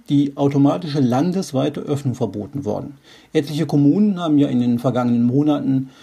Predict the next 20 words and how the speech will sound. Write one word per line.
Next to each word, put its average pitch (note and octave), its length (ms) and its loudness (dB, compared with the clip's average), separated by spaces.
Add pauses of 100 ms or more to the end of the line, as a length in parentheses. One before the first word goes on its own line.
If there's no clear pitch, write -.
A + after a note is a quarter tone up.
(140)
schon, C3+ 380 4
äh, B2+ 100 -6
verkaufsoffene C3 720 -2
Sonntage C3 460 0
geplant. B2 600 -2 (560)
Die C3+ 140 -2
könnten F3 400 0
sie D3+ 120 -2
theoretisch C#3+ 540 0
durchziehen, D3+ 580 -2
wenn D#3 320 0
Verdi D3 340 2
nicht D3 280 0
wieder D3 240 2
dagegen C3 440 0
klagt. C3+ 440 -2 (580)
Diese D3+ 220 2
Gefahr C#3 320 2
besteht C3+ 400 0
natürlich, F#3+ 640 -2